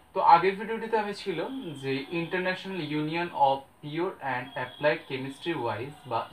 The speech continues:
ইউপ্যাক name wise যে নামকরণ, আহ, সেগুলো দেখিয়েছিলাম, hydrocarbon,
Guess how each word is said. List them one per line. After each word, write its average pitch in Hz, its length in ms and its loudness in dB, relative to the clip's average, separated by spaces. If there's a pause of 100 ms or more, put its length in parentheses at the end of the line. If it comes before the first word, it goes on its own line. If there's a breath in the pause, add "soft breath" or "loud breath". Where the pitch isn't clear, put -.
ইউপ্যাক 151 480 -2
name 131 300 -4
wise 135 200 -4 (140)
যে 131 80 -6
নামকরণ, 131 520 0
আহ, - 1700 -8
সেগুলো 160 440 -2
দেখিয়েছিলাম, 151 640 -2
hydrocarbon, 135 720 0